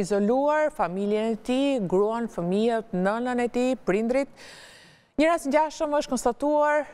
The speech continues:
sërish nga policia e Tiranës. Është Asjeri Mandri, me banesë në zonën Kodër Institut, i cili bënte thuajse të njëjtën gjë me gruan e tij, e monitoronte me kamera.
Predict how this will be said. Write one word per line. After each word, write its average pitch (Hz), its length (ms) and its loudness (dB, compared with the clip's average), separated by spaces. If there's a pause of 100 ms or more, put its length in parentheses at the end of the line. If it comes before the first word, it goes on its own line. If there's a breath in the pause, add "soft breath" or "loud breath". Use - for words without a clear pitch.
(120)
sërish 240 400 0
nga 190 160 -2
policia 196 400 0
e 180 80 -2
Tiranës. 160 460 -4 (160)
Është - 320 0 (160)
Asjeri 269 420 0
Mandri, 180 540 -2 (680)
me 170 140 -2 (100)
banesë 196 640 -4 (140)
në 160 100 -4 (240)
zonën 170 320 -4
Kodër 190 320 0
Institut, 247 480 -4
i 196 140 -6
cili 269 260 0 (480 loud breath)
bënte 240 240 0
thuajse 240 240 -4
të 220 80 -2
njëjtën 226 240 0
gjë 226 80 0
me 196 80 -2
gruan 214 240 0
e 180 80 -10
tij, 165 160 -2
e 165 80 -6
monitoronte 190 400 -4
me 202 160 -6
kamera. 139 480 -6